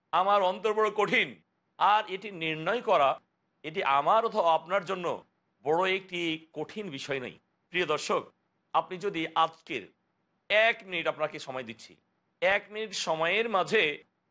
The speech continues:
আপনার অন্তর নিয়ে আপনি কথা বলুন। আমার অন্তর নিয়ে আমি কথা বলি যে আসলে আমার অন্তরটি আসলেই নরম, যে নরমের মাধ্যমে আমি রব্বুল ইজ্জাতকে ভয় করি,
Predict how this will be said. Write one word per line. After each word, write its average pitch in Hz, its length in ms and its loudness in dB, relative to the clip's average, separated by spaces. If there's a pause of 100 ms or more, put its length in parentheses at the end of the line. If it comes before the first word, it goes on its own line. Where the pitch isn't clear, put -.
আপনার 180 380 0
অন্তর 175 420 0
নিয়ে 226 200 0
আপনি 208 220 0
কথা 160 180 2
বলুন। 120 260 -6 (580)
আমার 226 320 4
অন্তর 214 320 0
নিয়ে 220 140 0
আমি 208 140 0
কথা 214 200 2
বলি 175 300 -2 (560)
যে 135 100 -2
আসলে 214 640 2 (280)
আমার 202 400 4
অন্তরটি 190 920 0 (440)
আসলেই 233 400 0
নরম, 240 300 4 (920)
যে 214 240 2
নরমের 214 400 2
মাধ্যমে 202 600 2 (200)
আমি 190 220 -2
রব্বুল 185 400 2
ইজ্জাতকে 175 600 0
ভয় 185 220 2
করি, 208 320 -4